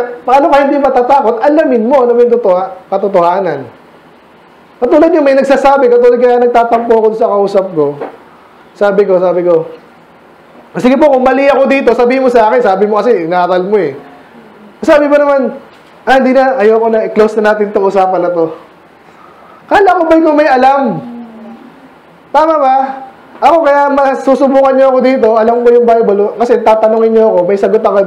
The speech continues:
ako, di ba? At hindi yun hinulaan. By heart, alam ko yun, alam ko yun. Dahil maglilingkod ako sa Diyos, alam ko ito yung ma-encounter ko. Dahil ina-encounter ko yung sarili ko. So, hindi ako takot pag may nagtanong dito,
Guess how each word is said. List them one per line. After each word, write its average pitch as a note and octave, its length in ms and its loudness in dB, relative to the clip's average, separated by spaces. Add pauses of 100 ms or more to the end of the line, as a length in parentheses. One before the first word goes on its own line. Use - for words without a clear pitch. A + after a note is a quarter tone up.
ako, G3+ 160 -2
di F#3 80 -2
ba? E3+ 240 -4 (320)
At A3 80 0
hindi C4 240 0
yun B3+ 160 2
hinulaan. A3+ 720 0 (320)
By A#3 240 2
heart, C4 240 0
alam A#3 240 0
ko A#3+ 160 4
yun, A#3 100 0
alam A3+ 240 0
ko G#3 140 0
yun. G3+ 340 -2 (800)
Dahil A3+ 240 2
maglilingkod A#3+ 480 0
ako B3 180 2
sa C4 140 2
Diyos, A#3 240 2
alam A#3+ 240 2
ko B3+ 100 2
ito A#3+ 140 -2
yung A#3+ 160 4
ma-encounter A#3 720 0
ko. B3 420 0 (140)
Dahil A#3+ 320 2
ina-encounter A#3+ 560 2
ko A3+ 80 4
yung A3+ 100 0
sarili G#3+ 380 0
ko. A3 160 2
So, - 340 -2
hindi G#3 140 0
ako C4 240 2
takot B3+ 160 0
pag B3 160 0
may B3 80 2
nagtanong A#3+ 400 2
dito, A#3 300 0